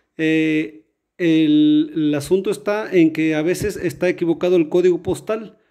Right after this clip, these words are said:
Esa es una de las razones principales por la cual el pin no les va a llegar. Deber-, eh, deben de verificar, este, antes de proporcionar la dirección, investigar bien cuál es el código postal,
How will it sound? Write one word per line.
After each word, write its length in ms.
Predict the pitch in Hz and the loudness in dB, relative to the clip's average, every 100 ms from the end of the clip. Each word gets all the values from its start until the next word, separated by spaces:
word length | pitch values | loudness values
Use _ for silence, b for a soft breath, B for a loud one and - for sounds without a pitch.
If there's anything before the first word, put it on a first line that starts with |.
| _ _ _ _ - | _ _ _ _ -4
Esa 180 | 175 196 | -2 0
es 100 | 202 | 2
una 140 | 208 | 2
de 100 | 202 | 2
las 140 | 180 | 2
razones 380 | 160 147 190 190 | 0 -2 0 -2
principales 680 | - 170 147 156 180 196 185 | 2 2 2 -2 -4 -4 -4
por 180 | - 156 | -4 -2
la 100 | 147 | 0
cual 220 | 170 175 | 0 0
el 120 | 170 | 0
pin 320 | 170 190 180 | -2 -2 2
no 140 | 175 190 | 2 4
les 180 | 185 170 | 2 0
va 60 | |
a 40 | 170 | -2
llegar. 460 | 160 175 220 247 b b b b b | 0 -2 -4 -10 b b b b b
Deber-, 360 | 151 156 156 - | -2 0 2 0
eh, 400 | 170 156 151 147 | 0 2 2 2
deben 280 | 156 175 202 | 2 2 0
de 80 | 190 | 0
verificar, 760 | 180 160 147 143 180 190 185 | 0 -2 -4 -6 -4 -4 -8
este, 440 | 165 139 - 147 143 | -8 -10 -8 -10 -4
antes 320 | 160 180 185 | -4 -2 0
de 120 | 185 | 0
proporcionar 520 | 180 147 165 151 170 180 | -2 -4 -2 0 2 2
la 80 | |
dirección, 480 | 185 165 147 190 214 | 2 2 0 -2 0
investigar 600 | 190 165 143 156 170 180 | 0 0 0 0 0 -2
bien 300 | 170 196 208 - | 0 -2 -2 -2
cuál 220 | 185 208 | 0 0
es 260 | 214 - 165 | -4 -8 -8
el 200 | 151 147 | -8 -2
código 340 | 180 208 196 | 0 0 -4
postal, 460 | 185 139 190 214 | -6 -6 -6 -6